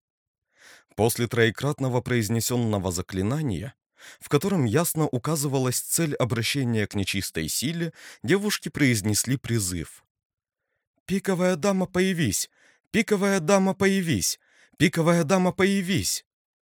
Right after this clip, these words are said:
Сначала не происходило ничего. Подруги устали ждать и решили было, что очередной ритуал не удался, как во дворе завыла собака Олеси. Завыла утробно, с надрывом, как по покойнику.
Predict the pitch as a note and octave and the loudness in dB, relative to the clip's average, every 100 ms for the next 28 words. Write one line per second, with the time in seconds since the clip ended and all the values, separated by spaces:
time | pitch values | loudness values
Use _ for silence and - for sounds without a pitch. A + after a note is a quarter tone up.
0 | _ _ _ _ _ _ _ _ - G#2 | _ _ _ _ _ _ _ _ -6 -2
1 | G2+ - G3+ F#3+ E3+ - D3 C3 - A#2 | 0 -2 -2 -2 -4 -2 -2 -2 -4 -2
2 | C3+ C3 A2+ G#2+ - F#2 D#2 - _ _ | -2 0 -2 -2 -6 -8 -10 -14 _ _
3 | _ _ _ _ - - - F#2+ A2 G#2 | _ _ _ _ -20 -6 -2 0 0 0
4 | G#2 G2+ - F#2 E2+ E2 E2+ D3 - - | 0 0 0 0 0 -2 -4 -4 -6 -18
5 | - - C#3 E3+ - F#3+ F3 C3 F#3 F3 | -6 0 2 2 -2 -2 -2 -2 0 0
6 | D#3 - - - D#3+ D3+ D#3+ D#3 C#3 E3 | -2 -6 -12 0 0 2 0 0 0 0
7 | D3 C#3+ F3+ D#3+ D3 D#3 D3 E3+ F3 C3+ | 0 0 0 2 0 0 0 0 0 0
8 | - - - _ _ - G2 - F2 E2+ | -2 -6 -10 _ _ -2 -2 0 -2 0
9 | G2 A#2+ C3 A2+ A2 B2 A2 - G2 C#3 | 0 2 2 0 0 0 0 0 0 0
10 | C#3 B2+ - A#2 G2 E2 - - - _ | 0 -4 -2 -2 -2 -2 -4 -6 -10 _
11 | _ _ _ _ _ F2+ E2 A2 B2 B2+ | _ _ _ _ _ -4 0 2 2 2
12 | B2 A#2 - B2+ C3 G#2+ G2 E2 - G2+ | 4 2 0 0 2 2 0 0 2 0
13 | A#2+ A#2+ C#3 B2+ C3+ A#2+ - B2+ - B2 | 2 2 4 4 2 0 -2 -8 -2 -2
14 | B2 A2+ B2 A#2+ F2+ D#2+ D2 - | -2 -2 2 2 2 -2 -6 -14